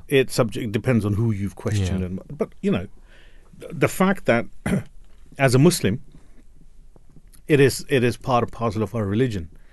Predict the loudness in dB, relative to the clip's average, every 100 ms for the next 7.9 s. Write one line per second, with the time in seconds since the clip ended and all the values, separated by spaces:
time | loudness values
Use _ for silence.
0 | -20 -8 -2 -2 -2 -4 -4 -4 -8 -8
1 | -8 -10 -12 -6 -6 -4 -8 -8 -8 -8
2 | -4 -4 -4 -12 -16 -16 -18 -20 -20 -20
3 | -6 -2 -2 -2 -8 -8 -8 -8 -16 -6
4 | -2 0 0 -2 -6 -16 -20 -20 -8 -6
5 | -4 -2 0 0 6 6 6 0 -4 -14
6 | -2 2 2 0 -2 -2 -2 -4 -2 2
7 | 2 -2 -12 -14 -20 -20 -4 2 2